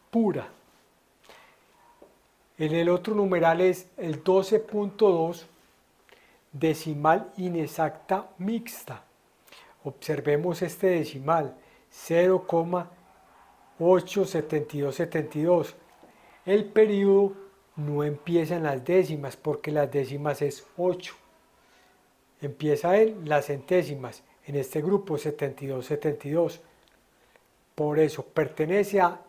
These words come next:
inexacta mixta y no pertenece a la pura. Lo mismo pasa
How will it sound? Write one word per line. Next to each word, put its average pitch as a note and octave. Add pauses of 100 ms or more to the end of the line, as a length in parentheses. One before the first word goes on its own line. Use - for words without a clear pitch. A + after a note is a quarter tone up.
(180)
inexacta E3
mixta G#3 (380)
y D3+
no C#3
pertenece E3+
a F3
la E3
pura. F3 (840)
Lo G#3+
mismo A#3
pasa F#3